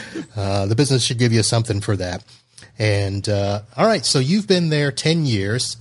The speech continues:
Um, tell us real quick about Executech and how you guys got to be the biggest.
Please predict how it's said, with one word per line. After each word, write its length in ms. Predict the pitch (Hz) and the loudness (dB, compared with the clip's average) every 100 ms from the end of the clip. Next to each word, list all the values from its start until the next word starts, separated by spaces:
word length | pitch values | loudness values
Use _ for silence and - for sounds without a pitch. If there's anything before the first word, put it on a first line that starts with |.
| - - | -14 -4
Um, 600 | 120 117 120 120 120 117 - | 0 2 2 0 -2 -6 -2
tell 220 | 180 202 | 0 0
us 180 | 190 147 | -2 0
real 200 | 160 170 | 0 0
quick 460 | - - 156 - - | -2 0 0 0 -2
about 480 | 131 120 127 139 - | 0 2 2 0 -2
Executech 920 | 143 107 123 120 113 101 - 104 110 - | -2 2 0 2 -2 -2 0 0 -2 -4
and 560 | 120 107 107 110 110 - - - _ _ _ | -2 0 2 0 0 -2 -10 -20 _ _ _
how 100 | - | -2
you 120 | 107 | 2
guys 200 | 127 127 | 2 2
got 140 | 135 127 | 0 2
to 80 | |
be 80 | 135 | 2
the 100 | 143 | 2
biggest. 480 | 107 196 - - | 2 0 -2 -4